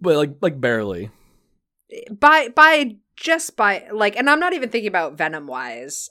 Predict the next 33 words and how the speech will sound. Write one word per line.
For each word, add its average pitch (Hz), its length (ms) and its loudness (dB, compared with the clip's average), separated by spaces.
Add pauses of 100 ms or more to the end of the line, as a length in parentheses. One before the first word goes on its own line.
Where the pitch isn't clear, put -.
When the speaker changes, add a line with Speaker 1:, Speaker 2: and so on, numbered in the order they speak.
Speaker 2:
I 214 140 -6
just 233 220 -6
Speaker 1:
No, 180 100 2
no, 170 80 2
no. 107 300 -4
Just - 220 -18
pure 120 280 -6
bite 104 320 -8
for 110 120 -10
bite 101 400 -8
fighting 95 320 -10
each 90 180 -16
other. 90 280 -12 (640)
Speaker 2:
I 240 120 -8
think 330 240 -6
a 247 100 -2
Komodo 220 760 -2
dragon 175 480 -6
would 165 160 -8
get 165 420 -8
better 151 500 -4
bites 143 480 -8
in 147 380 -12
than 135 480 -16
a 131 140 -18
cougar 139 680 -10 (300)
Speaker 1:
Yeah. 92 240 -10 (200)
Speaker 2:
based 180 360 -6
on 156 420 -8
skin, 151 520 -12 (180)
like, 147 300 -14 (120)
the 139 140 -12
skin 151 840 -10